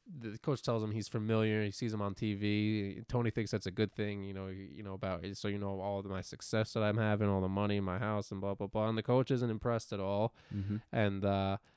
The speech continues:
Speaker 2: 'Cause, yeah, I know the little secret,
Speaker 1: Right,
Speaker 2: you know,
Speaker 1: right.
Speaker 2: you and
Speaker 1: Mm.
Speaker 2: I have. <laughs>
Speaker 1: He, he knows the little you. He knows the ki-, the kid inside,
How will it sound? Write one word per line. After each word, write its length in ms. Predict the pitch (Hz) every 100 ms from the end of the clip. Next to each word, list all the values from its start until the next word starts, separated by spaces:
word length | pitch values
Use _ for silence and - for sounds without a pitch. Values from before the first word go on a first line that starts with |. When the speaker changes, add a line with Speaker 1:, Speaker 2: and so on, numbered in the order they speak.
| -
Speaker 2:
'Cause, 200 | 98 98
yeah, 200 | 104 85
I 120 | 104
know 240 | 113 113 113
the 120 | 95
little 220 | 98 101
secret, 480 | - 113 117 - -
Speaker 1:
Right, 260 | 107 98 92
Speaker 2:
you 80 |
know, 140 | 90 92 -
Speaker 1:
right. 360 | 98 95 82 - 160
Speaker 2:
you 100 | 101
and 100 | 92
Speaker 1:
Mm. 80 | 90
Speaker 2:
I 20 | 92
have. 440 | 87 92 - -
<laughs> 40 | -
Speaker 1:
He, 160 | 113
he 180 | 127 123
knows 360 | 117 120 120 110
the 80 | 107
little 280 | 110 110 104
you. 360 | 104 107 107
He 120 | 117 110
knows 260 | 110 110
the 80 | 113
ki-, 200 | - 117
the 80 | 143
kid 320 | - - 110
inside, 680 | 107 101 - 104 104 104 104